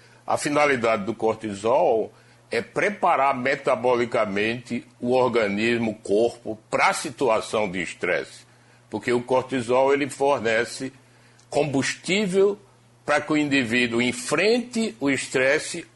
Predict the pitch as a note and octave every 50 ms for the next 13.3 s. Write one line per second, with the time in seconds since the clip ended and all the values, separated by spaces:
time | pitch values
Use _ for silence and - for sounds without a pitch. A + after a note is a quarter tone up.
0 | _ - D#3 D#3 - - - - D#3+ G#3+ A#3+ A3+ E3 A#2+ A#2+ B2 A#2 G2 F2 D#2+
1 | - - - F2+ D#2+ C#2 C#2 - - - - _ - - - - - - - _
2 | - - A2 A2+ B2+ A#2+ B2 A#2+ A2+ A#2+ A2+ A2+ G2+ G2+ - A#2 A#2 A2 A2 A2+
3 | - - - B2 A#2 A2+ G#2 G#2 G#2 - - _ - - - _ _ - - G2+
4 | A2 G2+ G#2 A2 A2+ - - - A2+ A2 G#2+ G#2 G2 G2 F#2 G#2+ G#2 - - -
5 | A#2+ C3 D3+ D#3 E3 E3 E3 F3 F#3 G3 G3 - - - - - - - - -
6 | _ _ - C#3 C3 B2+ C3 C3+ D3+ F3 F3+ - - - - _ - A#2 C3 D#3+
7 | F3 F3+ B2+ G#2 A2 C3+ F#3 A#3+ B3+ A#3 F#3 C3 G#2+ E2 C2 - - - - -
8 | _ _ - - - _ _ - A2+ A#2 - - B2+ A2 - C3+ B2 A2+ F#2+ -
9 | - - A2 A#2 A2 G2+ G#2 G2 F#2+ - - E2+ E2 C#2+ D2+ - - A#2+ A#2 -
10 | F3 F3+ F3 F3 - - F#3 F#3+ G#3+ A3+ G#3 G#3+ F#3+ D3 F3 F#3+ F3+ G#3 G3+ -
11 | - - E3 E3 F3+ G3 G3 G3 F3+ D#3+ C#3 - - F3 F#3+ F#3 - F#3+ D#3 -
12 | F#3+ E3+ D#3 D3 C3 - D3+ D3 D3+ D3 C3 C3+ C3 B2 - - - A#2+ G#2+ F#2+
13 | E2 - - - -